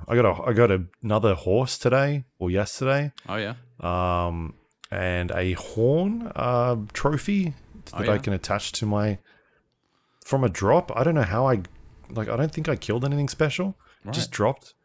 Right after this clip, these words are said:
Speaker 1: ended up in my thing. I was like, "Okay, fair enough."
Speaker 2: Just
Speaker 1: It's the first
Speaker 2: recognize
Speaker 1: one
Speaker 2: that
Speaker 1: I've
Speaker 2: you're
Speaker 1: seen.
Speaker 2: very horny. Um, I got the trophy drop from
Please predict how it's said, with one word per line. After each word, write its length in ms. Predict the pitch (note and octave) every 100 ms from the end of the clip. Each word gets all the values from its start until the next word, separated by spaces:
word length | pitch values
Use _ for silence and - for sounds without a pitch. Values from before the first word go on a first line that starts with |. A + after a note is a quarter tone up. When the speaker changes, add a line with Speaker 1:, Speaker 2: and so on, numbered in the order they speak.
| _ -
Speaker 1:
ended 220 | F2+ A2
up 140 | A#2+ A#2
in 60 |
my 220 | G#2 G2+ F#2+ E2+
thing. 300 | - - A#2+
I 40 | C3+
was 80 | F2+
like, 160 | F#2+ A#2
"Okay, 100 | G#2
fair 180 | A2 -
enough." 280 | G2 A2+ - _ -
Speaker 2:
Just 200 | - C3
Speaker 1:
It's 120 | B2
the 40 |
first 80 | -
Speaker 2:
recognize 220 | B2+ A#2+
Speaker 1:
one 60 | A#2
Speaker 2:
that 40 | G#2+
Speaker 1:
I've 80 |
Speaker 2:
you're 160 | A2+ A2
Speaker 1:
seen. 40 |
Speaker 2:
very 240 | G#2+ A#2 G#2+
horny. 480 | A#2 A2+ A#2 F#2+ F2 -
Um, 500 | B2+ C#3 C#3 C#3+ C#3+
I 260 | C#3+ D3+ D#3+
got 300 | E3 D3+ - - - - - -
the 1120 | B2+ B2+ B2+ B2+ B2 B2 A#2+ A#2 A#2 A2 G#2+ - _ _ _ _ _
trophy 400 | - C3 B2 B2
drop 320 | G#2+ A#2 -
from 840 | - A2+ A2 G#2 G#2+ G#2+ G2+ G2+